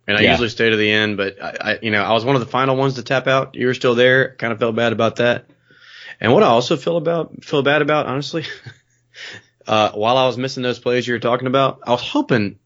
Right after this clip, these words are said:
Speaker 1: I was really hoping that as I was walking back to the,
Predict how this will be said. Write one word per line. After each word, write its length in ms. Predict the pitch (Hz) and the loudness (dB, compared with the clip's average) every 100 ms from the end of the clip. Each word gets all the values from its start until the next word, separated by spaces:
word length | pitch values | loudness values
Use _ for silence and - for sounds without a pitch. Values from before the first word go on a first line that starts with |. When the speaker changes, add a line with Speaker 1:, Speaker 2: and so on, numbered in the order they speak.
| - | -4
Speaker 1:
I 40 | |
was 160 | 120 - - - | -4 -4 -10 0
really 180 | 185 156 | 2 2
hoping 460 | 113 120 107 - - _ _ _ - | 0 -4 -6 -14 -20 _ _ _ -2
that 340 | 101 98 92 _ - | 0 0 -2 _ -4
as 160 | 113 123 | 0 2
I 80 | |
was 100 | 117 | 2
walking 320 | 110 113 107 101 | 2 0 -2 -2
back 200 | 101 101 | -2 -4
to 80 | |
the, 100 | 98 | -10